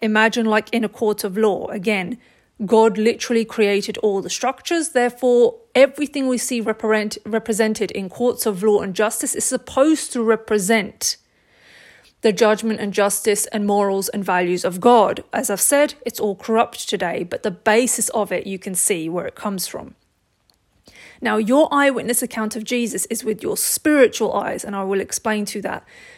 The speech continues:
that as well as we go through, because we didn't see him with our physical eyes when he was here walking the earth. However, many people did.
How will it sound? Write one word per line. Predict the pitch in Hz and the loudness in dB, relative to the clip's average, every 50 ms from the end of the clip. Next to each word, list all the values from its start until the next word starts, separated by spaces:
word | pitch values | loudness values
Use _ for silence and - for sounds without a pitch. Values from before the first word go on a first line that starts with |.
| _ _ _ _ - | _ _ _ _ -4
that | - 226 208 185 185 | 0 0 2 2 0
as | 208 - | 0 0
well | 220 214 202 | 2 2 2
as | 202 196 - | 2 0 0
we | 214 | -2
go | 208 - 196 190 | -2 0 -2 -2
through, | 185 - 277 294 302 294 | -2 -2 -2 0 0 0
because | 240 254 240 - 247 233 190 190 | -2 -4 -2 0 -2 -2 0 0
we | 202 226 220 | 0 0 0
didn't | 202 226 220 202 - | 2 0 0 0 0
see | - - - - 226 226 | 0 2 2 2 2 0
him | 214 208 208 202 | -2 -2 -2 -2
with | 202 190 | 0 0
our | 202 190 185 | 0 0 0
physical | - - 226 220 190 214 - - 208 - - | 0 0 -2 0 0 -2 -2 0 0 0 0
eyes | 220 214 196 196 214 | -2 -4 -4 -4 -4
when | 202 196 | -6 -6
he | 196 214 196 | -4 -4 -4
was | 185 180 | -4 -4
here | - - 190 185 180 | -4 -2 -2 -2 -2
walking | 175 185 180 - - 185 180 | -2 -4 -6 -6 -8 -8 -6
the | 180 190 208 | -4 -2 0
earth. | 240 214 - - - | 0 0 -2 -4 -6
However, | - 202 190 180 180 185 180 196 | -6 -2 -2 -2 0 -2 -2 -4
many | 196 190 185 185 190 196 | -4 -4 -4 -4 -4 -6
people | 202 - - 202 180 - 233 247 | -4 -4 -6 -8 -4 -4 -4 -2
did. | 226 262 320 349 349 285 180 - | 0 0 2 2 2 0 0 -4